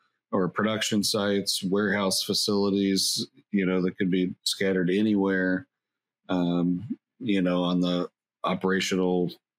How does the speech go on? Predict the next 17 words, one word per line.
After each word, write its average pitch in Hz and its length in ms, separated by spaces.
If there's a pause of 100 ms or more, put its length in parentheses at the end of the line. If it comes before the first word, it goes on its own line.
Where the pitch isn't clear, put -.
(120)
technology 98 560
side 90 360
too, 143 160
you've 101 240
got 87 160
things 92 280
like 90 260 (880)
power 107 260
generating 98 600
equipment 95 540
and 85 140
substations, 95 1120 (540)
um, 87 560 (420)
you 104 320
know, 76 260
conference 117 480
facilities, 101 1120